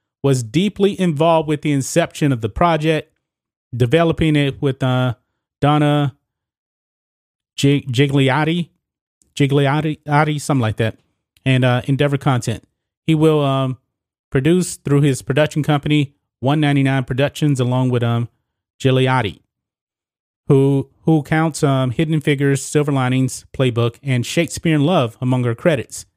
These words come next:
Endeavor Content is also producing. Production is due to begin this spring. Marvin and Covino, uh, wrote the latest script based on a draft by Emily,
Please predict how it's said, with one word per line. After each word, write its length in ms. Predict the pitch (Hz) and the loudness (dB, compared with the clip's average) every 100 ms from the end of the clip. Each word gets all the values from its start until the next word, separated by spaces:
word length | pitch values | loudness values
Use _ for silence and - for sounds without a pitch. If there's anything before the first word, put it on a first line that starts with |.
| _ - | _ -6
Endeavor 360 | 127 147 151 | -2 -2 -2
Content 580 | 139 139 135 - 131 - _ _ - | -2 -2 -2 -2 -4 -6 _ _ -4
is 220 | 120 - - | -4 -4 0
also 640 | 147 135 - 139 135 135 _ | 0 0 0 0 0 -2 _
producing. 600 | - 123 143 - 117 - _ _ _ _ | -4 0 -2 -2 -6 -8 _ _ _ _
Production 480 | - 139 180 - 165 | 0 2 2 -2 -2
is 280 | 147 135 - | 0 0 -4
due 340 | 123 143 143 | -2 0 0
to 260 | 139 156 135 | -2 -2 -2
begin 300 | 123 143 143 | 0 0 0
this 140 | 117 | 0
spring. 460 | - 175 180 180 - _ _ _ - | -2 0 2 0 -2 _ _ _ -2
Marvin 380 | 131 156 156 143 | 2 4 2 0
and 140 | 131 | -2
Covino, 560 | 135 127 147 143 139 135 _ _ _ _ | -2 -2 0 0 -2 -4 _ _ _ _
uh, 120 | 123 120 | -2 0
wrote 200 | 131 139 | 0 0
the 100 | 127 | -2
latest 280 | 131 139 131 | 0 0 -2
script 320 | - 139 113 - _ _ - | -2 -4 -4 -18 _ _ -2
based 260 | 135 131 | -2 0
on 140 | 135 127 | 0 0
a 80 | 113 | 0
draft 320 | 127 139 139 | 0 -2 0
by 180 | 127 120 | -2 -2
Emily, 480 | 143 139 131 127 | -2 0 -2 -4